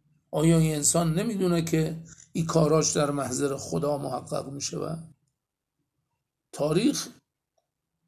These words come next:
عده‌ای کم هستن که اهل نماز و تقوا و هدایتن، اکثراً اهل کفر و فسق و جهل و ناسپاسی و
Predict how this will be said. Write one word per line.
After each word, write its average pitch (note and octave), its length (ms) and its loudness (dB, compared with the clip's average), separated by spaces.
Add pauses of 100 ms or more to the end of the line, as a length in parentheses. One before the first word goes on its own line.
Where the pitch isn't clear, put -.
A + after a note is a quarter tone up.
(880)
عده‌ای F3+ 480 0
کم A3+ 280 8
هستن E3+ 500 2
که E3+ 200 4
اهل E3 260 4
نماز E3 480 2
و D#3 100 0
تقوا D#3+ 480 2
و D#3 140 -2
هدایتن، D#3+ 760 0 (1000)
اکثراً G3+ 640 6 (120)
اهل F#3+ 460 4
کفر F#3 320 4
و F3 420 2 (360)
فسق G#3+ 340 2
و F3 240 4
جهل F#3 440 6
و D#3+ 300 2 (460)
ناسپاسی F3+ 760 4
و F3+ 220 0